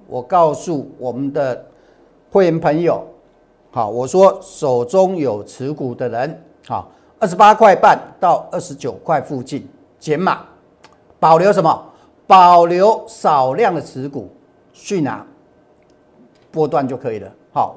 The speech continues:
为什么要这么做呢？好，那少量的持股它，呃，不是说啊拿着都不动哦，我们要设一个停利防守价。好，为什么要这么做呢？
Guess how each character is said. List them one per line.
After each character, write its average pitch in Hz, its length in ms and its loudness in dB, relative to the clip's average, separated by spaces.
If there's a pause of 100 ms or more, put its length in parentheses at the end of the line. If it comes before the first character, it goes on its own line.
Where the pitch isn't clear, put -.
(120)
为 294 160 8
什 - 160 0
么 131 100 -10
要 160 140 -4
这 160 140 -8
么 143 120 -10
做 147 260 -8
呢？ 117 140 -12 (320)
好， 165 140 2
那 277 160 2
少 226 240 4
量 302 160 6
的 240 60 0
持 226 160 -2
股 214 160 -2
它， 214 200 -2 (120)
呃， 170 80 -6 (260)
不 180 100 -6
是 220 160 -6
说 202 200 2
啊 165 100 2
拿 160 220 -2
着 165 100 -8
都 170 140 -2
不 - 100 -10
动 - 220 -2
哦， 120 100 -4
我 117 100 -8
们 143 120 -6
要 170 60 -2
设 170 300 -2
一 147 100 -6
个 139 140 -6
停 131 460 -10
利 160 220 -6
防 131 320 -10
守 107 320 -12
价。 151 200 -6 (680)
好， - 320 -2 (100)
为 311 300 8
什 151 320 -4
么 156 200 -2
要 185 240 2
这 196 120 -8
么 160 140 -4
做 170 220 -6
呢？ 135 240 -8